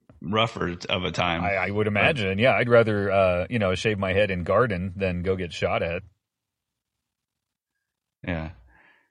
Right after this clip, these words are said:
Speaker 1: Um,
Speaker 2: That's, that's, that's my, uh, that's, that's what I picture. Actually, dude,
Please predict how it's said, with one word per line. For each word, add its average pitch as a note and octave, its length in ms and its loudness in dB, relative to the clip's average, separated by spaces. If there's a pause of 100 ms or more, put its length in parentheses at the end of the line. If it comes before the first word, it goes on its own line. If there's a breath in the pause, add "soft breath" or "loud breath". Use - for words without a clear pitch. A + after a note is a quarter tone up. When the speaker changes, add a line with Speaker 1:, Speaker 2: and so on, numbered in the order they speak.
(340 soft breath)
Speaker 1:
Um, F2+ 480 0 (360 soft breath)
Speaker 2:
That's, G2+ 200 -2
that's, G#2 240 0
that's G#2+ 220 2
my, G#2 260 2
uh, F2 280 2 (640)
that's, A2+ 200 -2
that's A#2+ 200 -2
what B2 100 2
I G#2+ 80 4
picture. E2+ 440 -4 (200)
Actually, F#3+ 280 2
dude, C#3 240 2